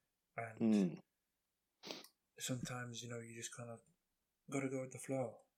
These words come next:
Speaker 1: Um, yes, just so th-,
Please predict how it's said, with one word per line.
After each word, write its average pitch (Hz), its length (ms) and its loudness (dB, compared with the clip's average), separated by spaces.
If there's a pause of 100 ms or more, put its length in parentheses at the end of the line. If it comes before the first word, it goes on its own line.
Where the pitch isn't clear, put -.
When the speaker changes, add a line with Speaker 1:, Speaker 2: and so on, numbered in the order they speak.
(220)
Speaker 1:
Um, 113 540 -10 (960)
yes, 127 580 -2
just - 240 -2 (280)
so 113 300 -2 (140)
th-, 135 180 6